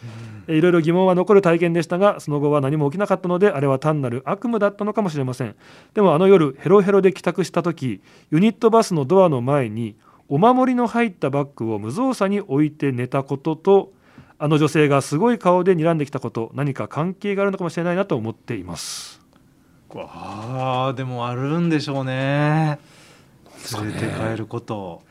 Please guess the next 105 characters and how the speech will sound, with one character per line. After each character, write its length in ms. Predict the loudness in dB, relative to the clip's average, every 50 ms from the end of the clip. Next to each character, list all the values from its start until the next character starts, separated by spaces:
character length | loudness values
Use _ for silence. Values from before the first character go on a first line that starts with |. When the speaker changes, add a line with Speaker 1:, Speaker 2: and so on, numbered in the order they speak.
| _ -20 -20 _ _ _ 0
Speaker 2:
ま 120 | 2 2
ず 80 | 4 4
だ 60 | 2
っ 60 | 2
て 100 | 0 -2
ね、 160 | 0 0 0
そ 100 | 0 0
の 60 | 0 0
お 60 | 2
姉 160 | 2 2 2
さ 100 | 2 2
ん 60 | 2 0
に 40 |
会 60 | -2 -2
っ 40 |
た 120 | -4 -6 -8
瞬 220 | -6 -6 -10 -8
間、 180 | -8 -6 -2 0
何 220 | 0 0 0 0
と 80 | -2 -2
も 60 | -2
言 80 | -2 -2
え 20 |
ぬ 120 | -2 -4 -4 0
違 120 | 2 4
和 120 | 4 4
感 220 | 4 2 0 0 0
を 40 | -2
感 220 | -6 -8 -8 -8
じ 100 | -10 -12
た 100 | -12 -12
っ 40 | -12
て 160 | _ -16 -16
い 100 | -14 -14
う。 100 | -16 -18
Speaker 1:
は 220 | _ -8 -6 -6 -6
い 20 |
は 240 | -6 -8 -10 -12 -12
い 20 |
は 300 | -12 -12 -12 -12 -12 -12 -14
い。 40 | -14
Speaker 2:
体 280 | -4 0 0 2 4 4
が 100 | 2 2
ズ 120 | 2 0
ー 140 | 0 2 0
ン 80 | 0 -2
と 80 | -4
重 140 | -4 -4 -2
く 80 | -2 -2
な 80 | -4
っ 40 | -4
て 120 | -6 -10 -10
吐 300 | -6 -6 -6 -6 -2 4
き 20 |
気 100 | 4 4
が 140 | 4 4 -2
し 80 | -2
た 100 | -4 -4
っ 40 | -4
て 80 | -4 -8
言 100 | -14 -10
っ 20 | -10
て 60 | -10
ま 60 | -12
す 80 | -12 -14
け 60 | -14
ど 60 | -10
ね。 240 | -8 -8 -8 -8 -10 _ _ _ -18
Speaker 1:
相 320 | -16 -12 -6 -6 -4 -4 -4
当 260 | -4 -6 -4 -6 -6
強 240 | -4 -2 0 2 2
い 60 | 2
も 160 | 0 -2 -6
ん 40 | -10
連 80 | -8 -6
れ 100 | -6 -6
て 80 | -4
帰 80 | -6 -6
っ 60 | -8
て 100 | -8 -8
き 60 | -10
て 60 | -8 -10
ま 80 | -10
す 80 | -10 -12
よ 40 | -12
ね、 140 | -12 -12
お 100 | -12 -10
姉 60 | -8 -6
さ 60 | -4
ん。 20 |
Speaker 2:
や 80 | -4 -2
っ 40 | -2
ぱ 80 | 0
何 280 | 0 2 2 2 2 2
か 100 | 2 2
そ 120 | 2 2
の 100 | 2 2
時 80 | 2 0
点 100 | -2 -2
で 80 | -2
な 100 | -2 -2 -4
ん 40 | -4
か、 260 | -4 -8 -8 -8 -8 -6
Speaker 1:
う 60 | -4
ん。 260 | -4 -4 -4 -6 -8